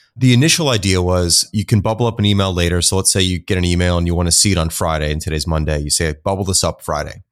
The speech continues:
So it goes away, comes back up Friday into a section called Bubble Up at the top of your inbox. Now, the original idea sort of stopped there. And that if you looked at that email, it would then leave the bubble up area and go back into the standard email flow.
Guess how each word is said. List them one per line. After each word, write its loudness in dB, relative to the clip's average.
So -2
it -2
goes 4
away, 0
comes -2
back -4
up -6
Friday -2
into 2
a 4
section 0
called -2
Bubble -2
Up -2
at -12
the -8
top -8
of -8
your -6
inbox. -4
Now, -2
the 4
original 2
idea 0
sort 0
of -2
stopped 0
there. -4
And 2
that 2
if -2
you 2
looked 0
at -2
that -2
email, 2
it 0
would 4
then 0
leave 2
the 0
bubble -2
up -4
area -2
and -2
go 0
back -4
into -6
the -2
standard 0
email 0
flow. -8